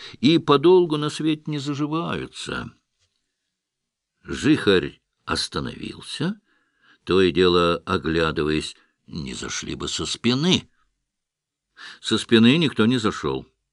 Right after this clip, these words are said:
Вся шайка, галдя и ругаясь, вылезла на дорогу. Разбойники оказались довольно странные.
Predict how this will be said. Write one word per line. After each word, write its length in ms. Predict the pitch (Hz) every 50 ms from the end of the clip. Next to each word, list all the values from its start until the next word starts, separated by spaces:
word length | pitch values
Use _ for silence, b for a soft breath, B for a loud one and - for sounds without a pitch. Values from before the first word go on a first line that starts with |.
| _ _ _ _ B B B B B B
Вся 280 | - - - 117 101 92
шайка, 800 | - - - 104 131 147 156 147 - - 131 131 127 127 127 123 120
галдя 540 | 69 73 104 101 98 95 73 92 123 135 120
и 40 |
ругаясь, 600 | 92 87 82 69 - 117 156 160 151 147 - - -
вылезла 480 | 85 113 139 110 87 78 76 76 76
на 140 | 73 73 73
дорогу. 520 | 64 82 87 135 170 185 175 170 170 170 B B B B B B B
Разбойники 1040 | - 104 120 139 143 117 107 101 135 160 151 135 123 117 110 - 113 110 107 107 - -
оказались 720 | 104 92 101 92 107 117 104 98 90 - - - - _ _ _ - -
довольно 440 | 117 98 110 104 92 87 82 78
странные. 720 | 73 - - - - - - 62 65 85 110 160 208 214 262